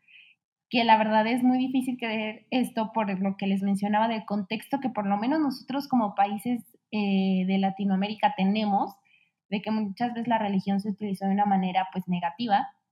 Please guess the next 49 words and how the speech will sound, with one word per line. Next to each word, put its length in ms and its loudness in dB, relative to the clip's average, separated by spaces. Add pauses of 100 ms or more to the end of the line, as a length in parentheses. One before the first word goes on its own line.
(460)
eh, 640 -2 (320)
pero 220 2
aquí 280 0
en 120 -4
Corea 340 2
se 80 0
me 100 2
hace 160 -2
muy, 160 -2
muy 100 -2
interesante 580 -4
eso, 160 -4
porque 220 -8
el 80 -8
chondoísmo 720 -2 (400)
apoyó 440 0
en 100 2
esta 280 0
parte 260 8
porque, 480 -6
o 100 -4
sea, 160 -6
se 260 -4
veía 380 4
más 420 2
como 280 0
que, 320 -6 (640)
mm, 840 4 (840)
o 60 2
sea, 220 2
que, 380 -4
que 80 2
el 100 4
hombre 420 4
era 220 8
como 300 4
el 280 -2
todo, 280 0
¿no? 220 -4
O 100 -4
sea, 160 -2
como 220 -2
que 180 -4
el 80 -4
hombre 220 -2
tenía 260 -2
que 100 -12
prepararse 640 0
primero 680 2